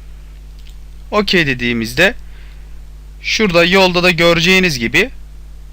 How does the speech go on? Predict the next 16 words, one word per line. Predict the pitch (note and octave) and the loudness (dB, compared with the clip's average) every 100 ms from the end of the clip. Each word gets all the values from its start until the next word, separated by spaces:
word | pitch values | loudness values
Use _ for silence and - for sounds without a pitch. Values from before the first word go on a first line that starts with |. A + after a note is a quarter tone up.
| - | -2
hafıza | F#3 G3 G3 G3 | 6 6 8 4
kartımızın | F#3+ E3 D3 D3 A#2+ A2 | 6 4 4 -2 -2 -4
içerisinde | G#2 E3 F3 F#3 F3 | 0 0 0 0 0
çalışmalar | F3 - D3+ E3+ F#3 F#3 G3+ G#3 | 0 2 4 4 4 4 4 4
klasöründe | G#3 G#3 G#3 G3 G3 G#3+ A#3+ - - - - - - | 2 2 4 4 4 2 0 -6 -16 -16 -18 -18 0
örnek | D#3 F#3 F#3 G#3 A3+ - - - - | 4 6 6 6 4 0 -8 -10 -8
klasörün | E3+ D#3+ - D3 C#3+ | 0 2 4 2 2
içerisinde | E3 - D#3 - C3+ C#3 F#3+ A#3+ - - - - - - - - | 2 4 2 2 -2 2 2 0 -10 -18 -16 -16 -16 -16 -4 4
yapmış | F3 - G#3 F#3+ | 4 4 2 4
olduğumuz | D#3+ C3+ A#2+ A2 - - - - | 2 2 -2 -2 -6 -8 -12 -4
çalışmamızı | - F#3+ G3 - F3+ F#3 F#3+ G#3+ - - | 2 4 4 4 2 2 2 0 -4 -4
kaydediyoruz. | - E3+ B2 G#2 F#2+ D#2+ - - - - - - | 4 6 4 0 -2 -2 -6 -10 -14 -16 -8 -2
İsim | F#3+ C4 A3 | 2 2 4
olarak | E3 C#3 A#2+ - | 6 6 6 4
da | F3+ B3 - - - - - - - - - - - - - - - - - - - - - | 2 2 -4 -14 -12 -12 -12 -12 -14 -14 -16 -16 -16 -16 -16 -14 -16 -16 -18 -16 -16 -16 -4
örnek | E3+ F#3 F3+ F#3 F#3 - | 4 4 6 2 2 -2